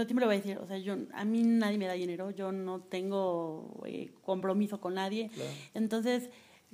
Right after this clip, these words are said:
Speaker 1: cada ida a cada municipio, eh,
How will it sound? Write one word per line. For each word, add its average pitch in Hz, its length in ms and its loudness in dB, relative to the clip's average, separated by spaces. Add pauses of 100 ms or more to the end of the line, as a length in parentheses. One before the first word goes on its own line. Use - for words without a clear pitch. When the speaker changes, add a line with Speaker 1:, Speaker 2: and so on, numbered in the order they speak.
(320)
Speaker 1:
cada 294 460 10
ida 285 280 6
a 262 60 0
cada 254 240 4
municipio, 214 800 0 (460)
eh, 196 420 -6